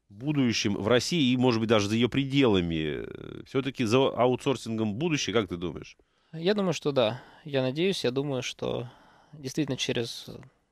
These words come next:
Speaker 2: несколько лет, м, больше и больше число компаний будет использовать аутсорсинг, качество услуг будет расти, потому что аутсорсинг — это тот же самый рынок, да, когда оказывается услуга, и когда ты на рынке, то покупатель, как я говорил, голосует рублём.
Speaker 1: Мгм,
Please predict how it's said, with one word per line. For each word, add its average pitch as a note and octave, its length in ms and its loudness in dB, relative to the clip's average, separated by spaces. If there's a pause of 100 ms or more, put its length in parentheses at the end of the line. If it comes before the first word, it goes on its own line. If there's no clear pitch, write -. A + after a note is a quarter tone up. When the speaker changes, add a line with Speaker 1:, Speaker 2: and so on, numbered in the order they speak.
Speaker 2:
несколько - 340 -12
лет, C#3 220 -2
м, C3 280 -6
больше C#3+ 520 0
и - 100 -4
больше C3 320 -2
число - 220 -4
компаний C3+ 380 -2
будет B2 220 -8
использовать A#2+ 460 -6
аутсорсинг, D3+ 680 -8
качество - 480 -2 (460)
услуг B2+ 280 -8
будет A#2+ 220 -2
расти, - 280 -2
потому B2+ 280 -6
что B2+ 400 -4 (220)
аутсорсинг — D#3 440 -2
это C#3 140 -2
тот D3 180 2
же C3 100 0
самый C3 300 0
рынок, F3+ 300 -4
да, C#3 120 -4
когда C3+ 240 -6
оказывается B2 560 -6
услуга, F3+ 400 -8 (380)
и C#3+ 80 -10
когда C3+ 320 -4
ты - 80 -4
на C3 140 0
рынке, E3+ 240 0
то - 100 -10
покупатель, - 480 -4
как - 120 -16
я B2 80 -8
говорил, A#2+ 300 -4
голосует B2+ 420 -6
рублём. A#2+ 380 -8 (180)
Speaker 1:
Мгм, G2+ 300 -6